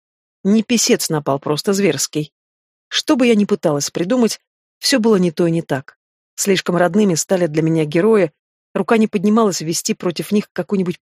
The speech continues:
пакость в сюжетной линии, а настрочить сладкую патоку любовных восторгов, вопреки обыкновению, удавалось с лёгкостью. Вот только после первой же попытки перечитать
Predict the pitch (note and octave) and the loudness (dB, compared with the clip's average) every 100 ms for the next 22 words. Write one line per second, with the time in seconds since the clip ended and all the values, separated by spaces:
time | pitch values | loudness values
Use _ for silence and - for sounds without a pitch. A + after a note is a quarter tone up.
0 | - G#3 D#3+ D3 - _ _ - G3+ F#3 | -2 0 0 -8 -10 _ _ -4 -2 0
1 | F3 G3 F#3+ D#3 D3 D3 _ _ - G#3 | 0 0 2 2 0 -4 _ _ 0 2
2 | G#3+ - G#3+ G3 G#3 - - - F#3+ - | 2 2 0 0 -2 -4 -8 -2 -2 -2
3 | G3+ - G#3 F#3 F3+ F#3+ F3+ F#3+ F#3+ F#3 | -6 -2 -2 -2 -2 -2 0 0 0 0
4 | F#3+ - C4 F#3 E3+ - _ - F3 F#3 | -4 0 -2 -2 -6 -10 _ -6 -4 -2
5 | E3 F3 E3 F#3 F3 G#3+ F3+ D#3 D#3 D#3+ | -2 0 -2 0 0 2 0 0 0 0
6 | D#3 - D3 - D3+ D3+ D3 _ _ _ | -2 -4 -6 -6 -6 -6 -8 _ _ _
7 | _ _ _ - F3 - G3 F3 D#3+ F#3 | _ _ _ -6 -4 0 -2 -2 -4 -4
8 | G3 E3+ F#3+ F3 D#3+ D#3 E3 C4 C4 - | -2 -2 0 0 0 -2 -4 -2 -4 -4
9 | - F#3 E3+ - F#3+ D3+ - | -2 0 0 -2 0 -2 -4